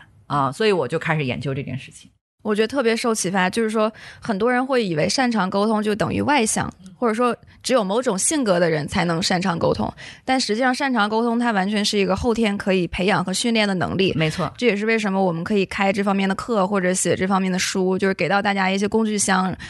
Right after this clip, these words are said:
Speaker 2: 去有一些更多的指导。
Speaker 1: 对，而且其实这里面最重要一件事儿是说，如果你认为它是个天生的东西啊，或者是我就是不擅长，哎呀，我得强迫自己啊，要如何怎样，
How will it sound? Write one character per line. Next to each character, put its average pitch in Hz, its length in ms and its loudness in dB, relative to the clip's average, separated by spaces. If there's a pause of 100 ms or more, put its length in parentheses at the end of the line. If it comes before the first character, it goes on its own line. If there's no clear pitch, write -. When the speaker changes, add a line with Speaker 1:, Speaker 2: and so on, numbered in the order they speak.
(140)
Speaker 2:
去 185 300 -2
有 143 180 2
一 156 80 0
些 208 80 2
更 208 120 0
多 196 120 0
的 196 60 2
指 143 200 -6
导。 - 260 -2 (240)
Speaker 1:
对， 339 240 0
而 285 160 0
且 254 280 0
其 277 140 -4
实 320 60 -2
这 359 100 0
里 277 60 4
面 214 140 2
最 339 160 -2
重 311 80 2
要 277 80 4
一 247 60 2
件 247 180 0
事 247 120 0
儿 220 60 4
是 208 140 -4
说， 247 160 2
如 254 160 -2
果 247 140 2
你 170 100 0
认 214 140 0
为 226 100 2
它 226 100 -2
是 226 80 -2
个 208 80 0
天 262 220 0
生 285 260 0
的 214 120 2
东 160 180 -2
西 160 160 -6
啊， - 160 2
或 202 160 2
者 165 80 6
是 170 160 0
我 151 240 0
就 214 140 -2
是 185 60 -2
不 165 100 -8
擅 214 200 -2
长， - 260 -4
哎 165 120 -4
呀， 160 320 -4
我 180 100 0
得 147 280 -2
强 - 180 -4
迫 - 160 0
自 180 140 -2
己 139 140 -6
啊， 107 180 0
要 143 140 0
如 151 100 -2
何 156 100 -4
怎 147 140 -8
样， 107 100 -6